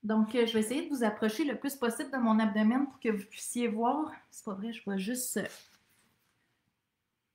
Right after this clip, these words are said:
merci beaucoup. J'ai tellement aimé il y a vingt ans quand mon problème est, est depuis très longtemps, mais personne ne m'a jamais parlé de rien de ça. Définitivement, on n'en parle vraiment pas assez. C'est pour ça que je suis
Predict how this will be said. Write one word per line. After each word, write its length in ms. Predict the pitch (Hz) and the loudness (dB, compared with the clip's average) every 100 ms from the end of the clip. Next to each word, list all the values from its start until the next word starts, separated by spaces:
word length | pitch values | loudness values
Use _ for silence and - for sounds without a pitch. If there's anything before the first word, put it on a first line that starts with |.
| _ - _ _ _ _ _ _ 214 | _ -20 _ _ _ _ _ _ -6
merci 240 | 196 214 | -4 -2
beaucoup. 400 | 196 - 240 247 | -4 -2 -2 0
J'ai 160 | 214 208 | -2 0
tellement 240 | 208 226 | 6 8
aimé 280 | 233 220 226 | 10 8 8
il 100 | 233 | 8
y 80 | 208 | 4
a 20 | |
vingt 260 | 190 190 220 | 2 2 4
ans 100 | 220 | 2
quand 60 | 220 | 2
mon 140 | 190 | 0
problème 280 | 185 196 214 | 0 4 6
est, 240 | 202 190 - | 6 2 -4
est 460 | 190 190 196 196 190 - | 2 4 4 2 -4 -6
depuis 240 | 180 180 - | -6 -6 -10
très 200 | - 233 | 0 4
longtemps, 380 | 208 196 233 | 4 4 6
mais 120 | 233 196 | 6 4
personne 340 | 196 190 226 | 0 2 4
ne 60 | 214 | 4
m'a 120 | 175 | 2
jamais 240 | 190 202 | 2 2
parlé 440 | 196 185 196 220 - | 2 2 2 0 -2
de 120 | 185 180 | -2 -2
rien 280 | 180 208 | 2 4
de 160 | 202 170 | 6 4
ça. 220 | 165 170 160 _ _ - - - - _ _ - | 0 -4 -6 _ _ -20 -20 -20 -20 _ _ -6
Définitivement, 920 | 185 262 294 269 269 233 202 233 247 214 | 0 2 4 2 4 4 6 6 6 6
on 100 | 208 | 6
n'en 160 | 202 | 6
parle 320 | 202 208 208 208 | 6 4 4 2
vraiment 360 | 220 233 226 | 4 6 6
pas 200 | 214 233 | 4 4
assez. 540 | 202 208 240 247 302 - | 4 2 0 2 2 -2
C'est 220 | - 240 | -4 -2
pour 160 | 226 214 | 0 -2
ça 220 | - 247 | 0 -2
que 220 | 247 214 | 4 4
je 100 | 196 | 4
suis 500 | 190 - 220 226 233 | 0 2 4 4 2